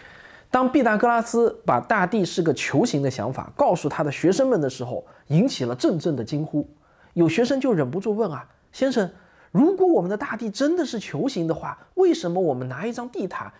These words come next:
可以平整地铺满整个地面，而没有一点凸起的地方呢？”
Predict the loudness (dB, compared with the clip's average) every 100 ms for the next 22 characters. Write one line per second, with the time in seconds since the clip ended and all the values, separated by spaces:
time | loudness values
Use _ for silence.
0 | _ -2 -2 -6 -8 -6 -4 -4 -6 -8
1 | -6 -6 -6 -8 -8 -10 -6 -4 -4 -4
2 | -10 -8 -4 -2 0 2 0 0 -4 -2
3 | -8 -8 -6 -6 -6 -12 -14 -10 -10 -6
4 | -4 -4